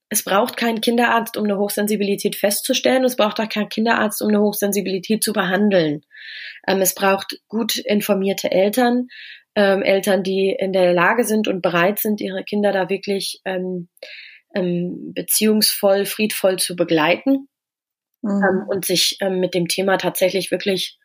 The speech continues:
Speaker 1: bestmöglich auseinanderzusetzen. Und dann ist so ein Alltag als hochsensibler Mensch und mit einem hochsensiblen Kind wirklich, äh, ja, bis hin zu normal.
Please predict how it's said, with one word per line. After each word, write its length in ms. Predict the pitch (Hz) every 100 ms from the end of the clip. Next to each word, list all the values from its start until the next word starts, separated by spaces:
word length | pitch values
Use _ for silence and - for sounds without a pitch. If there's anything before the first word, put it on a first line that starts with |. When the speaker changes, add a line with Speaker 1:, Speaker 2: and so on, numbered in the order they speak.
| _ -
Speaker 1:
bestmöglich 720 | 196 - 196 190 185 196 -
auseinanderzusetzen. 1300 | 196 170 165 226 302 - 156 143 151 - 160 170 - - - - - - -
Und 160 | 226
dann 180 | 214 214
ist 220 | 240 -
so 100 | 233
ein 140 | 220 220
Alltag 640 | 202 220 269 294 165 - - _
als 240 | 190 180
hochsensibler 520 | 208 - 190 185 180 175
Mensch 400 | 175 262 - -
und 240 | 240 285
mit 140 | 247 214
einem 120 | 196
hochsensiblen 560 | 208 - 196 190 185 180
Kind 260 | 254 247 - - - - _
wirklich, 600 | - 240 240 240 208 - _ _ _
äh, 320 | 226 214 214 - _ _ _ _ _
ja, 260 | 175 175 - -
bis 280 | 196 220 -
hin 200 | 233 226
zu 180 | 247
normal. 800 | 240 233 240 349 381 160 147 180